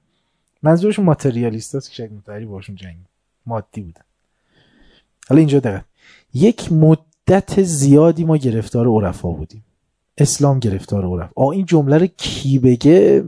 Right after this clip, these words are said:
می-، ما گرفتار علما، نمیشه اصلاً.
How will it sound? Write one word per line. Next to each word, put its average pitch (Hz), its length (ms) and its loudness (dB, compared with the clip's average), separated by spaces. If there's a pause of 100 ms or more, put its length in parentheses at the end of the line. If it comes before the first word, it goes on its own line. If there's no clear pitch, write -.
(100)
می-، 117 480 -6 (1160)
ما 180 260 4
گرفتار 185 760 4
علما، 165 520 2
نمیشه 165 460 -2
اصلاً. 127 340 -8